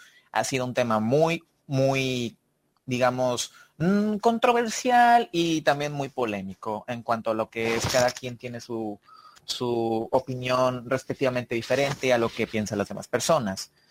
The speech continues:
Ciertas entidades, ciertos grupos que también se han formado a lo largo de estos tiempos, pero bueno, una retrospectiva o a una pequeña introducción a lo que es el tema. ¿O ustedes qué opinan, compañeros, al respecto de esta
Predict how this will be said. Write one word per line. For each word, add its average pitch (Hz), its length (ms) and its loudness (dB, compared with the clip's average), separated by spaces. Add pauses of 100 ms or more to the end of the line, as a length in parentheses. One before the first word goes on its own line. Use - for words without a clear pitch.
(520)
Ciertas 135 720 4
entidades, 131 800 2
ciertos 123 840 -2
grupos 135 560 0
que 127 140 -10
también 117 240 -8
se - 100 -4
han 117 80 -6
formado 113 320 -4
a 107 40 -2
lo 107 60 -2
largo 131 260 2
de 135 60 0
estos - 260 -14
tiempos, 147 540 -6 (280)
pero 127 160 4
bueno, 120 180 0
una 131 120 -4
retrospectiva 131 840 -6
o 123 140 2
a 123 60 4
una 131 420 2
pequeña 135 680 0 (1000)
introducción 131 640 2
a 113 40 4
lo 110 100 2
que 120 100 0
es 110 100 -2
el 107 120 2
tema. 98 320 -2 (340)
¿O - 120 4
ustedes 190 300 2
qué 202 80 2
opinan, 165 280 0
compañeros, 120 440 -2
al 117 80 -2
respecto 120 340 -4
de 113 80 2
esta 110 420 0